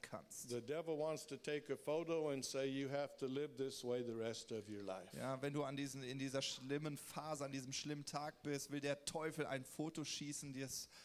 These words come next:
Speaker 1: vor die Augen halten und sagen,
Speaker 2: But
Speaker 1: „Das wird das, äh, wird, das wird dein, äh, wird bis zum Ende deines Lebens immer so sein.“
Speaker 2: But nothing has to be forever
Speaker 1: Aber sowas muss nicht für immer sein,
Speaker 2: if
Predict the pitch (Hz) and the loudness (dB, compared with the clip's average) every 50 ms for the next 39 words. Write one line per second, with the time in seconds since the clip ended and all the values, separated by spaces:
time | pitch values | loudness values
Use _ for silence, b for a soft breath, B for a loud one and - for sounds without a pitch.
0 | B B - 165 151 147 151 - 151 156 156 151 151 156 156 147 151 135 - 139 | B B 2 2 4 4 4 4 2 2 2 2 0 0 0 -2 -2 0 4 4
1 | 139 139 135 131 127 117 B B B B B - 120 143 143 143 160 143 143 143 | 4 4 4 2 -2 -6 B B B B B -6 -2 0 2 2 0 0 -4 -4
2 | 160 156 - 156 147 - - - - 127 - 135 123 117 - - 113 139 139 139 | -4 0 0 0 2 2 0 -2 -2 -2 -2 -2 0 0 -2 0 0 0 0 0
3 | - 131 139 143 - 143 131 127 123 - - 135 127 127 123 113 - - - 135 | 0 0 -2 0 2 2 0 0 0 -2 0 2 2 2 0 -2 -4 -4 -2 -2
4 | 131 135 120 117 170 - - - 156 139 - 147 151 156 147 143 135 135 135 - | -2 -2 -2 -2 -2 0 0 -2 -2 0 0 2 2 2 2 0 0 0 0 -2
5 | - 139 139 143 135 131 - - 165 170 196 175 160 165 160 139 143 135 143 147 | 0 2 2 2 2 0 -2 0 2 2 2 2 2 2 2 2 2 4 4 2
6 | 160 208 269 - - 131 127 135 131 131 151 175 185 180 - 175 156 147 151 147 | 2 -2 -4 -8 -4 0 0 0 2 2 2 0 0 2 0 0 0 2 2 2
7 | 147 139 - - - 127 120 127 131 127 - - 113 107 104 107 110 104 85 87 | 0 0 -2 -4 -6 -4 -2 -2 -2 -2 -4 -4 -2 -2 0 -2 -2 -4 -6 -12
8 | - - - 135 131 143 139 131 - - - - - - - - _ 143 117 123 | -8 -2 0 0 2 2 0 -2 -4 -8 -16 -20 -20 -20 -20 -20 _ -8 -4 -2
9 | 147 143 - 202 - - 156 156 175 180 - - - 143 147 147 - - - 139 | 0 2 2 0 0 0 0 0 0 0 0 -2 -4 -4 -4 -4 -6 -8 -8 -8
10 | - 123 120 120 117 107 107 92 92 95 - 113 120 117 - - | -4 -2 -2 -2 -2 -2 -2 -4 -4 -4 -2 -2 -2 -2 -4 -8